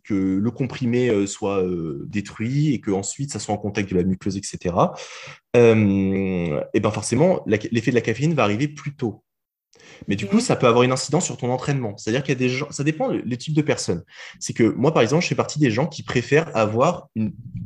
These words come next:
Speaker 1: moyenne dose ou petite dose de caféine, mais de façon, euh, prolongée sur l'entraînement. Il y a des gens, au contraire, ils veulent commencer l'entraînement en étant complètement surexcités,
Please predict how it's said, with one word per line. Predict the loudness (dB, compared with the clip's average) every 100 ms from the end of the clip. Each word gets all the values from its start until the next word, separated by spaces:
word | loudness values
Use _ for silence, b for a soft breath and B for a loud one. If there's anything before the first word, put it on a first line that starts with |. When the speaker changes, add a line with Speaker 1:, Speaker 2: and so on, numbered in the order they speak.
| -8
Speaker 1:
moyenne | -2 2 4 4 4
dose | 4 2 2 -2
ou |
petite | -6 -8 -6
dose | -2 0
de | 0
caféine, | -4 -2 0 0 0 B B
mais | -2
de | 0
façon, | 0 0 0 -2 -4 -8 -20 -18 -4
euh, | 0
prolongée | 0 2 4 6 4 2 0 -4 -8
sur | -4 -2
l'entraînement. | -2 -4 -4 -6 _ _ _ B B B
Il | 2
y |
a |
des | 4
gens, | 6 6
au | 6
contraire, | 4 2 4 4 4 2
ils | 0
veulent | 0
commencer | 2 0 0 -2
l'entraînement | -2 -2 -2 0 0 0 -4
en |
étant | -6 -6 -12 -8
complètement | 0 2 4 2 2
surexcités, | -4 -2 -4 -4 -8 0 -2